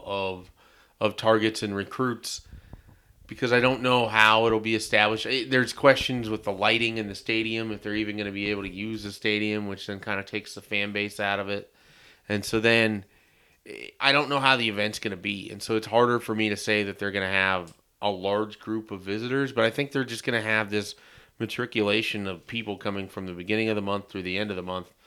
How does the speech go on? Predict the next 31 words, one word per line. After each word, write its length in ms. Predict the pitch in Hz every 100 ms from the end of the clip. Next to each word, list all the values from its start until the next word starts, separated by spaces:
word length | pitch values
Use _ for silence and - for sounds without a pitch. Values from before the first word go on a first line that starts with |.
| _ _ _ -
into 540 | 117 113 107 104 98
to 120 | 90 95
see 220 | - 107
Nebraska, 840 | 95 98 95 98 - 101 101 98
and, 200 | 90 87 _ _ _ _ _ _
you 100 | - 95
know, 140 | 92
whether 320 | 101 101 101
it's, 280 | 101 - -
it's 360 | 101 98 - - _ _ _ _
quarterbacks 800 | - 131 123 113 107 113 - - 92
or 380 | 98 90 87 90
wide 260 | 98 107 107
receivers 640 | 107 - 117 110 113 104
or 120 | 95
whoever. 560 | 95 101 117 92 92 95
I 40 |
mean, 180 | 95 95
they, 200 | 101 104
they've 220 | 101 117
got 220 | 127 123 -
people, 380 | 123 120 113
you 80 | 104
know, 160 | 98 107
here 160 | 110
at 60 | 110
the 120 | 107
end 120 | 110 110
of 40 |
the 60 | 101
week. 400 | 110 113 -